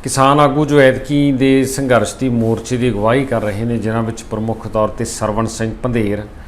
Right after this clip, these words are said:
ਅਤੇ ਜਗਜੀਤ ਸਿੰਘ ਡੱਲੇਵਾਲ ਮੂਹਰੇ ਨਜ਼ਰ ਆਉਂਦੇ ਨੇ, ਉਹ ਇਹ ਸਪਸ਼ਟ ਕਰ ਚੁੱਕੇ ਨੇ ਕਿ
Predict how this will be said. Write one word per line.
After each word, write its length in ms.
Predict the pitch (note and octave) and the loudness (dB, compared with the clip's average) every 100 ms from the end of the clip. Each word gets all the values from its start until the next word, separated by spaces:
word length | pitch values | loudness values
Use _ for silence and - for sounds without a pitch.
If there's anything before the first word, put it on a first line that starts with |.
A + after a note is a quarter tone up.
| - - - - - | -12 -10 -10 -10 -6
ਅਤੇ 180 | A2+ C#3 | -2 0
ਜਗਜੀਤ 440 | G#2+ G#2 G#2 A#2 | 0 -2 -2 -2
ਸਿੰਘ 240 | A#2 C3+ A#2+ | -2 -2 0
ਡੱਲੇਵਾਲ 640 | A2 A2 A#2+ A#2 A2+ G#2+ F2+ - | 0 0 2 4 4 2 -2 -10
ਮੂਹਰੇ 260 | G2+ B2+ C#3 | -4 0 2
ਨਜ਼ਰ 300 | A#2 G2 A2 | 0 -2 -2
ਆਉਂਦੇ 280 | G2+ G2 A2 | -4 -4 -4
ਨੇ, 180 | A#2+ B2+ - - - - - | -6 -8 -14 -18 -16 -16 -6
ਉਹ 100 | A#2+ | 0
ਇਹ 60 | C3+ | 0
ਸਪਸ਼ਟ 460 | C3+ - B2+ - C3 | 0 2 2 0 0
ਕਰ 180 | A#2 | 2
ਚੁੱਕੇ 380 | A2 - - C#3 | 0 -4 -2 0
ਨੇ 180 | C3 C3+ C3+ - - - - - - - - - - - | 0 -4 -10 -18 -20 -20 -20 -20 -20 -20 -20 -20 -16 -6
ਕਿ 280 | B2+ B2 B2+ | 0 0 0